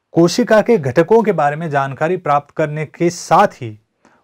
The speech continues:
कोशिका के अंगकों की रचना और कार्य के बारे में जानकारी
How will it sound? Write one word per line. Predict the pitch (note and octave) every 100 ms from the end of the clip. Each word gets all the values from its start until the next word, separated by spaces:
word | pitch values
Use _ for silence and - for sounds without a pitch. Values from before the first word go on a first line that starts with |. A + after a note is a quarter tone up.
| _
कोशिका | E3 D3 G3+ F#3+
के | F3+ G#3
अंगकों | - D3 D#3 G3+ G#3
की | F3+
रचना | C#3 - E3
और | F3 D3
कार्य | - C#3+ C#3+
के | C#3 C3+
बारे | C3+ B2+
में | C3 A#2+
जानकारी | B2 B2 B2 F3 F#3+